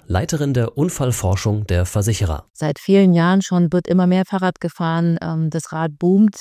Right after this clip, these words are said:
Speaker 2: es werden längere Strecken zurückgelegt und das zeigt sich natürlich dann auch in der Unfallbilanz. Aber das darf uns natürlich nicht zufriedenstellen. Wir müssen alles dafür tun, Unfälle zu vermeiden, besonders tödliche, aber auch Schwerverletzte.
Speaker 1: Und die tödlichen Radunfälle spiegeln einen weiteren Trend wider.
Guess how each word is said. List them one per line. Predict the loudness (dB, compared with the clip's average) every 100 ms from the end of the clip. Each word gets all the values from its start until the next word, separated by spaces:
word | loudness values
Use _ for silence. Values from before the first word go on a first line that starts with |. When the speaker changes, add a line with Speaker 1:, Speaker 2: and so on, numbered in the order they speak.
| -6
Speaker 2:
es |
werden | -2 0
längere | 2 0 -2
Strecken | -6 -4 -4
zurückgelegt | -2 -4 -2 -2 -2 -4 -8
und | -6 -4 -4 -6
das | -14
zeigt | -10 -12 -10
sich | -8
natürlich | -6 -6
dann | -6 -8
auch | -4
in | -4
der | -2
Unfallbilanz. | -4 -6 -6 -4 -4 -4 -4 -10 -20 -20 -10
Aber | 0 4
das | 6
darf | 4
uns | 4 4
natürlich | 6 4 4
nicht | 0
zufriedenstellen. | -2 -2 0 0 2 0 0
Wir | 0
müssen | 0 0 -2
alles | -2 -2
dafür | -4 -6 -6
tun, | -2 0 0
Unfälle | 0 -2 -6
zu | -6
vermeiden, | -6 -6 -4 -2 0 0 0
besonders | -2 -2 -2
tödliche, | -4 -2 -4 -4
aber | -6 -6
auch |
Schwerverletzte. | -6 -6 -4 -6 -8 -4 -4 -4 _
Speaker 1:
Und | -2 -2 0
die | 0 0 0
tödlichen | -2 0 -2 0
Radunfälle | 0 0 -2 -4 -2 0 -2
spiegeln | -2 -2 0
einen | 0 -2 0
weiteren | -2 -2 -4 -4
Trend | -2 0 0 0
wider. | 0 0